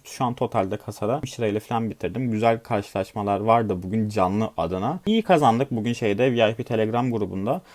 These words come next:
Orada da yeni bir tane kampanya başlattık. Hani önümüzde fazla maçlar olmadığı için Euro iki bin yirmi de bittiği için arkadaşlar biliyorsunuz aylık giriş elli liraydı. Bu aylık giriş elli lirada arkadaşlar iki aylığa uzattık artık. Yani bir girişte iki ay boyunca,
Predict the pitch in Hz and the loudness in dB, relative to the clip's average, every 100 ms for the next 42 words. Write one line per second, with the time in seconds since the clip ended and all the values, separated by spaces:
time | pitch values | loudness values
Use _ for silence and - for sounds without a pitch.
0 | - - 143 156 175 170 175 185 185 175 | -4 2 4 4 2 0 0 -2 -2 -2
1 | - 160 151 190 170 120 - 117 - 139 | 0 0 0 0 0 0 0 -2 0 -2
2 | 127 117 127 127 139 135 123 117 139 127 | 0 0 0 0 -2 2 2 4 2 2
3 | 131 - 131 127 139 131 98 - 98 98 | 0 -2 -2 0 0 0 -2 -2 -2 2
4 | 104 - 107 107 107 110 104 110 - 160 | 2 2 -2 0 0 0 0 -2 -2 -4
5 | - 151 139 147 143 147 165 180 120 143 | 0 -2 0 2 2 2 -2 0 4 4
6 | - 123 101 101 127 - 120 - 117 117 | 4 2 6 6 2 0 -2 0 2 2
7 | 131 143 123 107 147 196 - - - 180 | 2 2 2 2 2 -4 -8 -18 0 0
8 | - 143 151 190 - 160 196 - - 127 | 8 10 10 4 2 0 0 -4 0 2
9 | 151 180 139 104 110 113 - 120 117 - | 2 2 4 4 4 4 2 -2 -2 0
10 | 180 - 160 185 165 120 139 107 92 - | -2 0 0 4 4 4 2 4 0 0
11 | 104 98 - - - 107 104 104 143 123 | -4 -4 -6 -12 -8 -2 0 0 0 0
12 | 92 - - 165 139 151 127 101 - 95 | -2 -2 -2 -2 0 4 4 4 0 0
13 | 92 92 120 180 | 0 0 0 0